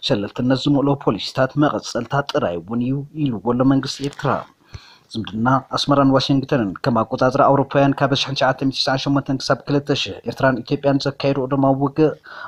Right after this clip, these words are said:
ኣሜሪካ ጸግዒ ኢትዮጵያ ወሲዳ ብምባል ኤርትራ ድሕሪ ምኽሳሳ እዩ ክሕርፍፍ ተራእዩ። ሱዳን ብወገና ኣብ ሓንቲ ቻይና ከም እትኣምን ብምግላጽ ዑደት ናንሲ ፔሎሲ ዘይቅቡል ምዃኑ ምግላጽን ብመንግስቲ ትውነን ማዕኸን ዜና ሱና ትማሊ ኣቃሊሓ ኣላ።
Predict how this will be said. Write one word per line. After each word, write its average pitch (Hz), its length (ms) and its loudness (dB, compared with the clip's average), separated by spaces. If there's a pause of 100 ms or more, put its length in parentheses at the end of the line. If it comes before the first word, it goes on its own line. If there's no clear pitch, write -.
ኣሜሪካ 147 440 4
ጸግዒ 135 320 -2
ኢትዮጵያ 139 320 0
ወሲዳ 139 300 2 (420)
ብምባል 143 480 2 (100)
ኤርትራ 135 300 0
ድሕሪ 131 220 -2
ምኽሳሳ - 420 0 (540)
እዩ 123 220 0
ክሕርፍፍ - 500 -4
ተራእዩ። 131 360 2 (240)
ሱዳን 123 380 0
ብወገና 139 460 2 (140)
ኣብ - 220 0
ሓንቲ - 320 -2
ቻይና 139 280 2
ከም 139 200 2
እትኣምን 139 460 2
ብምግላጽ 135 560 0 (440)
ዑደት 143 280 0
ናንሲ 151 300 2
ፔሎሲ 127 300 -2 (100)
ዘይቅቡል 135 500 -2
ምዃኑ 139 340 2
ምግላጽን 139 500 2 (500)
ብመንግስቲ 151 680 6
ትውነን 143 400 4
ማዕኸን 127 500 2
ዜና 131 340 2
ሱና 98 380 -4
ትማሊ 120 280 -2
ኣቃሊሓ 139 400 0
ኣላ። 139 180 0